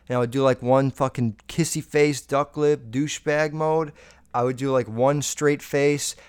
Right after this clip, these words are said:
And then I would do kind of, like, a fake smile, you know? But they were, like, right away. Or they were within, I would use pictures that were within, like,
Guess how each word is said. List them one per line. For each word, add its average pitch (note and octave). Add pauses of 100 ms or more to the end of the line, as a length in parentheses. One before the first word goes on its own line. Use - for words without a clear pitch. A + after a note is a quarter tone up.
(100)
And C3+
then C3+
I -
would C3
do C#3
kind C3+
of, B2+
like, C3
a A#2 (680)
fake B2
smile, G2+
you A#2+
know? C3+ (220)
But E3+
they F#3+
were, G3
like, E3+
right F#3
away. C#3+ (180)
Or D#3+
they F#3
were F#3
within, F#3+
I E3
would E3+
use G#3
pictures A3
that F3+
were D#3+
within, F#3+
like, D#3+